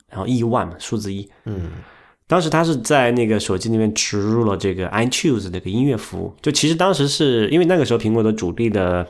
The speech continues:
Speaker 1: 呃，收入是来自 iPod 这个市场嘛。
Speaker 2: 对。
Speaker 1: 所以他想，诶，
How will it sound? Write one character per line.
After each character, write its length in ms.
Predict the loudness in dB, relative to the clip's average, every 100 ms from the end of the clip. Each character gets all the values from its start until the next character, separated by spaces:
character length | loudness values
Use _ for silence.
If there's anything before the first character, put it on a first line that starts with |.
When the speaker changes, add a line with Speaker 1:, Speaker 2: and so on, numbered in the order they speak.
| -8 -6
Speaker 1:
呃， 140 | -4
收 180 | 0 0
入 80 | 0
是 120 | 0
来 140 | 0
自 100 | 0
iPod 420 | 0 0 0 -2
这 80 | 0
个 80 | -4
市 140 | -4
场 180 | -4 -4
嘛。 120 | -8 -12 -6
Speaker 2:
对。 120 | -4 -4 -8 _ _ _ -10
Speaker 1:
所 100 | -2
以 0 |
他 100 | 0
想， 160 | 0 0
诶， 160 | -2